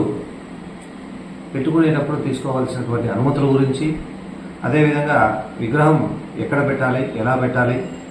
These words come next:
ఎన్ని రోజులు దాన్ని ఉంచాలి, ఈ, ఈ మధ్యలో వాళ్ళు తీసుకోవాల్సినటువంటి జాగ్రత్తలు, అదేవిధంగా నిమజ్జనం రోజున ట్రాఫిక్కు అంతరాయం కలగకోకుండా ఎలా ముందుకు తీసుకెళ్ళాలి, చిన్నపిల్లల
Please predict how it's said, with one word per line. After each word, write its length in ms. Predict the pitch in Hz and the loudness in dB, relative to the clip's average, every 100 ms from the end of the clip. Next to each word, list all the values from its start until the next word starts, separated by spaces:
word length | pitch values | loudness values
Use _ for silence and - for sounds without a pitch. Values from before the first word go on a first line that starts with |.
| - - - | -14 -8 -2
ఎన్ని 180 | 127 | 2
రోజులు 320 | 139 131 139 120 98 - - - - - | 4 6 6 4 2 -4 -12 -14 -10 -2
దాన్ని 240 | 117 113 | 0 2
ఉంచాలి, 480 | 104 117 135 127 131 - - - - - - - - - 135 | 0 2 2 2 2 -2 -8 -14 -16 -14 -14 -14 -12 -2 0
ఈ, 160 | 127 - | 0 0
ఈ 100 | 135 135 | 0 2
మధ్యలో 600 | 123 110 151 160 - - | 2 4 6 6 6 0
వాళ్ళు 200 | 123 120 135 | -2 -2 0
తీసుకోవాల్సినటువంటి 1000 | 131 147 139 131 123 123 120 110 - 107 | -2 -2 0 0 0 -4 -4 -4 -4 -2
జాగ్రత్తలు, 460 | 110 123 127 131 - - | 0 2 2 0 -2 -4
అదేవిధంగా 460 | 131 151 143 143 131 | 0 2 2 0 2
నిమజ్జనం 500 | 120 143 151 160 151 | 2 2 4 4 4
రోజున 300 | 143 139 143 107 - - - - - | 2 2 2 2 -2 -8 -14 -14 -2
ట్రాఫిక్కు 800 | 131 147 170 156 147 143 107 - 117 | 2 4 2 0 2 2 2 0 -2
అంతరాయం 380 | 127 139 139 | 2 2 2
కలగకోకుండా 960 | 131 127 127 123 120 123 131 131 113 - - - - | 0 0 0 0 0 0 2 4 2 0 -8 -8 -2
ఎలా 160 | 123 | 2
ముందుకు 400 | 143 123 131 120 | 4 4 2 2
తీసుకెళ్ళాలి, 680 | 123 120 - 135 127 123 165 - - - - | 0 0 0 2 4 4 2 -4 -12 -14 -4
చిన్నపిల్లల 480 | 147 165 160 156 | 2 4 4 4